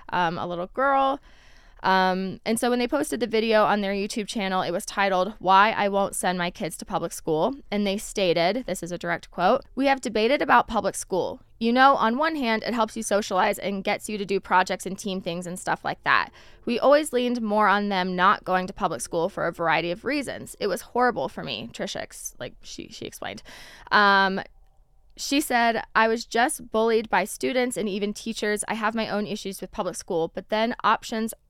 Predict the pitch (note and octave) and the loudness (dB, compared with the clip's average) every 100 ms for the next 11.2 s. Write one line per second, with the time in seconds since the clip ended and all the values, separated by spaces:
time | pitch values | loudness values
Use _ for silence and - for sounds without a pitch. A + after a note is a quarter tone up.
0 | - G3 G3 F3+ - - E4 C#4 - F#3 | 0 2 2 0 -2 0 0 0 -2 4
1 | E3+ G3 G#3 G#3 G3+ C4+ - C4 - G#3 | 4 4 -2 -6 -6 -6 -2 -2 -2 -4
2 | G#3 - G3+ G#3 - _ - - A3 A#3 | -2 -4 -4 -6 -18 _ -20 -10 -2 0
3 | A#3+ A#3 A#3+ - D#4+ D4+ A3 A3+ G#3 F3+ | 0 0 -2 -2 -2 0 0 0 -2 0
4 | F3+ D#3+ A3 - G#3 G3+ F3+ C#4 A#3 A3+ | 0 -2 -6 -4 -2 0 -2 -2 -4 0
5 | F#3 C3+ - E3+ E3 - G3+ F#3+ A3 C4 | 0 -2 -4 0 0 0 0 2 4 2
6 | A#3 G#3+ - F#3 G3+ F#3 F3+ F3+ - F3 | -2 -6 -2 -4 -2 -2 -2 -2 -4 -2
7 | F3 - - G#3+ G#3 - - - - A3+ | -2 -6 -2 0 0 -4 -10 -10 -4 -4
8 | A3 A3+ G#3 G#3+ G#3 - E3+ F3+ - - | -4 -6 -6 -6 -6 -4 -4 -4 -4 0
9 | G#3 - F#3 F3+ - - - G3 F3 E3 | 0 0 -2 -2 -4 -8 -6 -6 -4 -6
10 | - - - C4+ - A3 G3+ F#3+ F#3 - | -8 -8 -4 -2 -4 -2 -2 -2 -4 -6
11 | - A#3+ | -4 -4